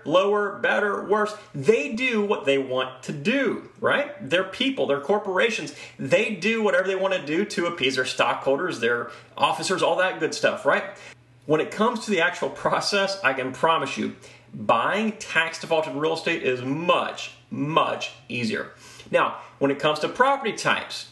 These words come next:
you're usually gonna have many more homes as bank foreclosures than at tax sale auctions. And of course, this could be good or bad depending on your investment objectives. Now, the most important metric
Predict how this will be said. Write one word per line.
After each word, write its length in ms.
you're 180
usually 420
gonna 200
have 420
many 380
more 240
homes 500
as 220
bank 360
foreclosures 800
than 100
at 120
tax 300
sale 140
auctions. 400
And 100
of 60
course, 180
this 140
could 200
be 240
good 300
or 220
bad 220
depending 300
on 140
your 140
investment 600
objectives. 680
Now, 140
the 120
most 280
important 460
metric 400